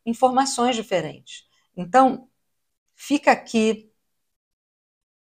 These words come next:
a minha sugestão pra que a gente, como os gregos, a gente se provoque e a gente consiga,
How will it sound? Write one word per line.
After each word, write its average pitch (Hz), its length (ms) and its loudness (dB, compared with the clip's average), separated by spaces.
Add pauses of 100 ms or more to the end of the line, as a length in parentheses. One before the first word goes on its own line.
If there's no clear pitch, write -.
a 185 80 2
minha 208 260 2
sugestão 185 680 0
pra 180 220 2
que 180 120 -4
a 170 120 2
gente, 190 360 -4
como 196 280 0
os 160 100 -4
gregos, 170 680 2 (380)
a 180 100 4
gente 185 300 -2
se - 300 0
provoque 190 840 2 (380)
e 185 100 0
a 180 60 2
gente 202 280 -2
consiga, 202 880 -2